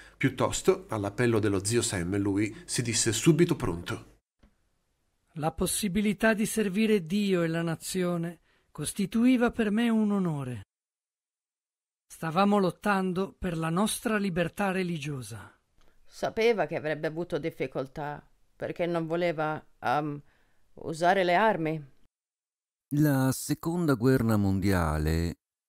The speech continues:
Speaker 4: fu un impegno totale da parte degli americani a servire, ad arruolarsi volontariamente, a fare il proprio dovere.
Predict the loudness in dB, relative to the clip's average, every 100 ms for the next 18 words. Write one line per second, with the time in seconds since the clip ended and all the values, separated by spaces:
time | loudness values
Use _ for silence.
0 | _ _ -2 2 2 2 2 2 4 4
1 | 0 -2 0 4 4 4 2 2 0 0
2 | 2 2 0 -2 -2 0 2 0 -2 -2
3 | 0 2 2 2 2 2 0 0 0 0
4 | 2 4 6 4 2 -4 _ _ -2 2
5 | 4 2 2 2 2 0 -2 -4 0 0
6 | 0 0 0 0 -2 0 0 2 0 0
7 | -2 -4 -6 _ -2 -2 2 2 4 2
8 | 2 2 2 0 0 0 0 0 -4 -8